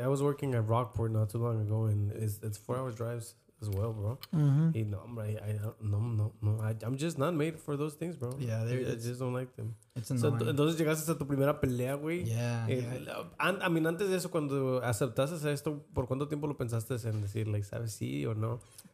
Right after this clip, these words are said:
Speaker 2: Um, pues fíjate que es... La
Speaker 1: ¿O fue, like, right away?
Speaker 2: Right
Speaker 1: Yes.
Speaker 2: away,
Speaker 1: Oh,
Speaker 2: yeah,
Speaker 1: okay.
Speaker 2: yeah, porque es algo que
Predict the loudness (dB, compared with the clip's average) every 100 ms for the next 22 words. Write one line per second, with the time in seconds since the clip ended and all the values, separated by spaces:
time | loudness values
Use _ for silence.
0 | -8 -2 0 2 2 2 2 -2 -6 -4
1 | -2 0 -2 -2 -2 -2 -2 -2 -4 -6
2 | -2 2 4 4 4 4 4 2 2 2
3 | 2 2 4 2 0 -2 0 2 2 4
4 | 4 4 4 2 0 0 0 0 0 -2
5 | 2 4 2 2 0 2